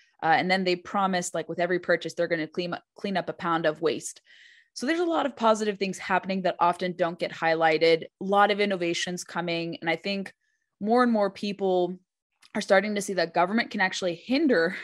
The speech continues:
<laughs> your ability to be incentivized to better the environment. I live in the Washington, D C area, as you know,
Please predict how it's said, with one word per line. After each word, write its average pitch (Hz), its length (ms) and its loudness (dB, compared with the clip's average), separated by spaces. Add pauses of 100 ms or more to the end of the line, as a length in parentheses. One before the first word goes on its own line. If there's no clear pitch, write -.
(180)
<laughs> - 240 -20
your 240 160 0
ability 196 600 4 (260)
to 220 80 -4
be 202 100 -4
incentivized 180 760 0
to 175 400 -2
better 180 260 6
the 180 120 0
environment. 156 460 0
I 180 140 8
live 196 300 0
in 202 80 -2
the 190 60 -2
Washington, 180 480 -2
D 175 120 -6
C 165 220 -6
area, 160 280 2
as 165 200 0
you 170 80 -4
know, 160 280 -2